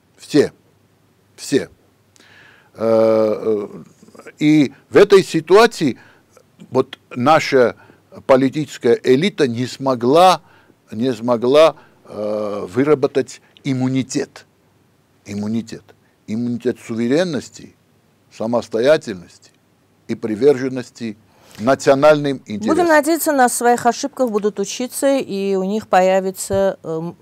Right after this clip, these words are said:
Speaker 2: свои политические мудрецы. Спасибо.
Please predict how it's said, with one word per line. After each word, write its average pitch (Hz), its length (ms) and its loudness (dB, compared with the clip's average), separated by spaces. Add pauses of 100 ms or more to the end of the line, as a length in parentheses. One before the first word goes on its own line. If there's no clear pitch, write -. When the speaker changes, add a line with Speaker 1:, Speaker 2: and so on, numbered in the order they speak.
Speaker 2:
свои 185 420 -4 (120)
политические 196 800 -6
мудрецы. 160 640 -12 (540)
Спасибо. 240 540 2